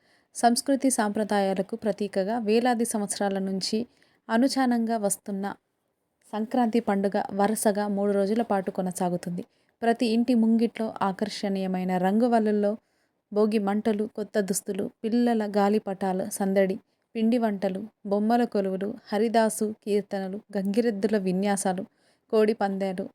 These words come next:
వగైరాలతో ఎంతో వైభవంగా, వేడుకగా సాగిపోయే సంక్రాంతి పండుగ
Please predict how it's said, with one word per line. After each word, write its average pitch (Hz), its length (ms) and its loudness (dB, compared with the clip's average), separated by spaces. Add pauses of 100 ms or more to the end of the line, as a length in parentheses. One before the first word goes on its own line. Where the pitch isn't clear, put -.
వగైరాలతో 190 760 2
ఎంతో 220 340 2
వైభవంగా, 196 680 0
వేడుకగా 196 580 4
సాగిపోయే 185 580 -2
సంక్రాంతి 196 540 -2
పండుగ 185 440 -6